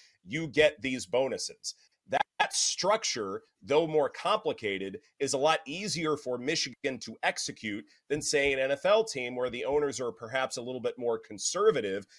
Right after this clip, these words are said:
with how they put things together, and they are probably a little more cutthroat when it comes to, if things don't go well, what they're gonna do about it.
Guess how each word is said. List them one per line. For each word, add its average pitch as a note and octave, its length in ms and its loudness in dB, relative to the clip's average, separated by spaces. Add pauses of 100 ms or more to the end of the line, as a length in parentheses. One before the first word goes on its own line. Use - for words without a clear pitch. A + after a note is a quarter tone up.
(160)
with C3 160 0
how B2+ 220 4
they B2+ 120 0
put - 240 -6
things A#2 220 -6
together, B2+ 560 0 (300)
and A#3 280 4
they F#3+ 120 4
are F3 100 4
probably E3+ 840 2
a D3 60 0
little D3+ 220 0
more C#3 180 0
cutthroat B2 680 -2
when C3+ 140 0
it C3 100 -6
comes C#3 280 -4
to, C3+ 260 -6
if C#3+ 160 -2
things D#3 340 -2
don't D3 300 0
go B2+ 180 0
well, C3+ 640 4 (220)
what C#3+ 240 0
they're D#3+ 100 0
gonna C#3+ 220 0
do G#3 320 -2
about D2 340 0
it. - 180 -18